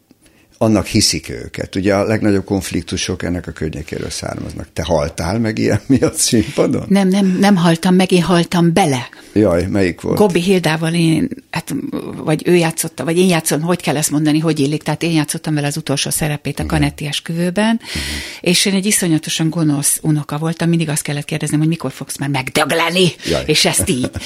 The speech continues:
Speaker 1: <laughs>
Speaker 2: És közben pontosan tudtam, hát én láttam őt Belgrádban egy fesztiválon elájulni a színpadon, én borzasztóan éreztem magam,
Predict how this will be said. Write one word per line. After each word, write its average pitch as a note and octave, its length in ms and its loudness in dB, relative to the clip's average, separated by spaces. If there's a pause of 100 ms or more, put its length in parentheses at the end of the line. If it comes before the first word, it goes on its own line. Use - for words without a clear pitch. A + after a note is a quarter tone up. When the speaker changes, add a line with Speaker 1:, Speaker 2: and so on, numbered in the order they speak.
(140)
Speaker 1:
<laughs> - 160 -6
Speaker 2:
És - 260 0
közben C4 360 2
pontosan G3+ 560 2
tudtam, F3+ 340 -2
hát E3+ 160 -2
én F#3 100 2
láttam F#3+ 400 0
őt D#3 140 2
Belgrádban D#3 640 -4
egy D#3+ 120 -4
fesztiválon D3+ 680 -2
elájulni D3 600 -2
a C#3+ 60 -2
színpadon, E3+ 680 0
én F3 300 2
borzasztóan C#3+ 680 0
éreztem C#3+ 420 -4
magam, D#3+ 240 2